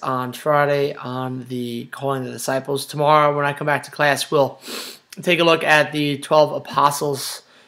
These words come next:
in section twenty-five. Um, so just make sure that you are ready to go for that. Uh, I'm gonna show you a video that I made two years ago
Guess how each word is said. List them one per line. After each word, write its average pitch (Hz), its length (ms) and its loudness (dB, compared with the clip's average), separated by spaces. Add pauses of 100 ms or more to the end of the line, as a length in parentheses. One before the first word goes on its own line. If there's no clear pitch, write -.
(120)
in 135 420 0
section 131 840 -6
twenty-five. 127 1000 -4 (680)
Um, 123 560 -2 (560)
so - 140 -4
just 151 120 -2
make 160 140 2
sure 156 140 4
that 143 80 2
you 147 220 0
are 131 460 0 (240)
ready 143 320 0
to 135 140 -8
go 135 140 0
for 135 180 -8
that. 135 340 2 (380)
Uh, 147 140 8
I'm 156 120 6
gonna 180 120 4
show - 180 6
you 190 140 10
a 170 60 4
video 185 320 6
that 170 120 6
I 165 60 4
made 165 260 -2
two 214 180 -2
years 196 360 8
ago 160 480 4